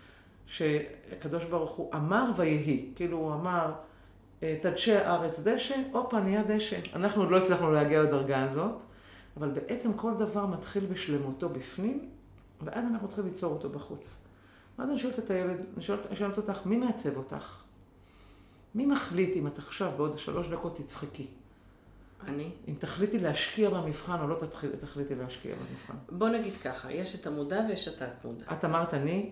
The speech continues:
Speaker 1: כל
Speaker 2: כן.
Speaker 1: הילדים אומרים "אני". יש מעט ילדים שאומרים "ההורים שלי", ואז אני אומרת להם, "רגע, רגע. יש לך אחים?"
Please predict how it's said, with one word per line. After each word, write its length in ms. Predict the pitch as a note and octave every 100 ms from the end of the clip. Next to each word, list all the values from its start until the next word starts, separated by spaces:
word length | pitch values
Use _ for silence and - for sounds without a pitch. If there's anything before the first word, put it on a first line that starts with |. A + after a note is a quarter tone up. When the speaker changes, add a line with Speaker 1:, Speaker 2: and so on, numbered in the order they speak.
| -
Speaker 1:
כל 120 | F3+
Speaker 2:
כן. 60 | F3
Speaker 1:
הילדים 320 | C#3+ C#3 C3+
אומרים 300 | C3 C3+ C3+
"אני". 180 | B2+ C3+ -
יש 200 | G#3+ G#3
מעט 260 | G#3 G#3+ A3
ילדים 280 | G3 F3+
שאומרים 320 | F3+ E3 E3 D#3
"ההורים 380 | C#3+ C#3 F3
שלי", 360 | F#3+ G3 C#3+ C#3
ואז 140 | C#3 D3
אני 140 | D#3
אומרת 220 | D3 D3+
להם, 120 | C#3+ B2+
"רגע, 240 | B2+ A#2+ A#2 A#2+
רגע. 100 | - - - - - - - -
יש 100 | D#3+
לך 100 | -
אחים?" 420 | D3 C3 - F3+